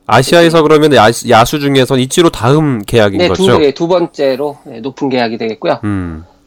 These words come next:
Speaker 2: 이제 우리가 이제 생각하기에는 이제 그 천육백 달러면 일 년에 사백만 달러씩 사 년 동안
Speaker 1: 받는 것 같다.
Speaker 2: 네,
Speaker 1: 네.
Speaker 2: 받는 거는 아니고요.
Speaker 1: <laughs>
Speaker 2: 네네.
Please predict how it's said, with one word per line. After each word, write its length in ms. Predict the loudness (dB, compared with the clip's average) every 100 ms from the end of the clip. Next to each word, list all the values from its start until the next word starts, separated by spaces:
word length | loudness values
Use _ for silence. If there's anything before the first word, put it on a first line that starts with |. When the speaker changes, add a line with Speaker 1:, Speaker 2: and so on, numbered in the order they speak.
| -4
Speaker 2:
이제 100 | 0
우리가 300 | 2 0 0
이제 260 | -2 -6
생각하기에는 880 | -6 -4 -2 -2 -6 -6 -6 -6 -8
이제 260 | -6 -4 -4
그 280 | -6 -8 -8
천육백 400 | -4 -2 -2 -2
달러면 400 | -2 0 -2 -4
일 240 | -6 -4
년에 360 | -2 -2 -4 -8
사백만 500 | -8 -6 -4 -4 -4
달러씩 400 | -4 -8 -10 -16
사 160 | -10 -4
년 180 | -4 -4
동안 340 | -2 -2 -2 -8 _ -4
Speaker 1:
받는 300 | -2 -2 0
것 80 |
같다. 320 | -2 -2 0 2
Speaker 2:
네, 160 | 2
Speaker 1:
네. 60 | 0
Speaker 2:
받는 400 | -2 -2 -2 -2
거는 340 | -2 -2 -4
아니고요. 360 | -4 -4 -6 0 2 4 2 0
Speaker 1:
<laughs> 320 | -2 -6 -4
Speaker 2:
네네. 360 | -2 -2 -4